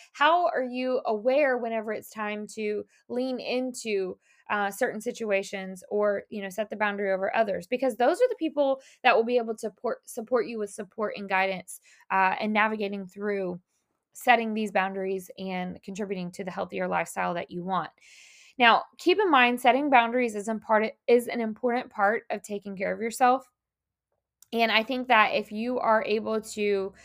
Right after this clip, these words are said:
um, implement any that, anything that I've shared today, um, into your life, uh, it will allow you to learn how to set boundaries that are going to work for you.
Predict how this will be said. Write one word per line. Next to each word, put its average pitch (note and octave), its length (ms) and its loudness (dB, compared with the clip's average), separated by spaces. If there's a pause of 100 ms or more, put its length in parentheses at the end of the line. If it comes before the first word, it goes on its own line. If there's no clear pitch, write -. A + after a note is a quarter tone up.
(240)
um, F#3+ 400 -6
implement C4 460 -2
any B3+ 200 -2
that, D4+ 320 0
anything F4+ 360 -2
that A#3 120 4
I've G3+ 140 0
shared G#3 340 -2
today, F#3+ 560 -6 (240)
um, G#3 220 -2
into A3 320 -6
your G#3 180 2
life, G3+ 340 2 (440)
uh, G#3 320 2 (120)
it B3 220 4
will A#3+ 560 2
allow A3 460 0
you A3 340 -4
to G#3 320 -6
learn F#3+ 300 -6
how G3+ 80 -8
to F#3 80 -8
set - 240 -8
boundaries F3+ 500 -6
that - 160 -4
are G3 80 -4
going G3+ 220 -8
to G#3 100 -10
work F#3+ 320 -6
for F#3 260 -6
you. F3 380 -8